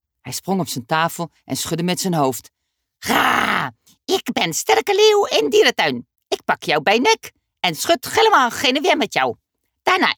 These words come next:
ik eet jou op en jij wordt dikke leeuwendrol." Iedereen schoot in de lach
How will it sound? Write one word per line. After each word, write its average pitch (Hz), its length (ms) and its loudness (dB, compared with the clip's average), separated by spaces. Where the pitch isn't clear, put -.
ik - 200 -4
eet - 200 -2
jou 123 180 0
op 247 320 0
en 403 180 0
jij 480 180 4
wordt 220 200 2
dikke 196 240 0
leeuwendrol." 220 640 2
Iedereen 131 320 -2
schoot - 280 -4
in 160 100 -4
de 180 80 2
lach 202 340 0